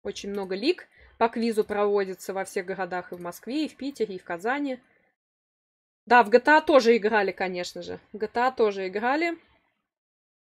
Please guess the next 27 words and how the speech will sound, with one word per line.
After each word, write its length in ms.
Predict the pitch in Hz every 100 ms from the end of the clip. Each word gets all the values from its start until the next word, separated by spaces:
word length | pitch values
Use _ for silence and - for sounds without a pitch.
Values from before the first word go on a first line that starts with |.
| _ _ _
Танчики. 500 | 220 269 254 269 254
Ну, 180 | 233 247
танчики, 440 | 277 269 302 -
да, 340 | 220 202 202
это, 400 | 220 226 220 226 -
э, 120 | 202
танчики — 460 | - 208 226 - -
это 220 | 208 -
наше 260 | 202 208 226
все 260 | - 196
было. 320 | 180 180 180 -
<laughs> 1600 | 220 - 330 - 311 - 262 523 523 453 392 - _ _ _ _
Забавно 460 | 233 240 254 233 220
вспоминать, 560 | - 220 220 247 349
конечно. 600 | - 285 277 285 - 247 240 _ _ _ _ _ _ _ _ _ _ _ _ - -
А 100 | 220
потом 380 | 226 262 320 427
я 160 | 415 285
помню, 360 | - 349 330
что 440 | - - 269 269 262
где-то, 560 | 233 269 269 233 208 196 _ _ _ _ _ _ _ _ _
сколько 200 | - 214
мне 140 | 202 202
лет-то 300 | 196 196 180
было, 220 | 180 196
наверное, 260 | 202 202 226
лет 240 | 240 240